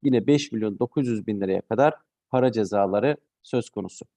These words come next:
Şimdi arkadaşlar K V K K ile ilgili anlatacaklarım, e, kısaca bu ama size birkaç konu daha, e, paylaşmak istiyorum. İşinize yarayacak, e, konular günlük hayatınızda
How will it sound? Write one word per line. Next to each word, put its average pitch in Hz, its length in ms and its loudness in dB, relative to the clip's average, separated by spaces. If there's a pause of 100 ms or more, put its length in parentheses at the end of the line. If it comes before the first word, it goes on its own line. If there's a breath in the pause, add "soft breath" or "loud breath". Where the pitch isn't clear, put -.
(1600)
Şimdi 185 280 2
arkadaşlar 175 520 4
K 147 220 4
V 165 120 2
K 160 180 2
K 160 160 0
ile 143 140 0
ilgili 143 380 -4
anlatacaklarım, 139 840 0 (100)
e, 117 240 -2
kısaca 156 500 2
bu 143 160 2
ama 139 220 -2
size 143 200 -4
birkaç 143 320 -2
konu 123 240 -4
daha, 127 340 2
e, 92 380 -2 (200)
paylaşmak 98 520 -2
istiyorum. 117 440 -4
İşinize 120 400 -2
yarayacak, 107 520 0 (360)
e, 95 500 -2
konular 113 400 0
günlük 117 340 0
hayatınızda 98 720 -2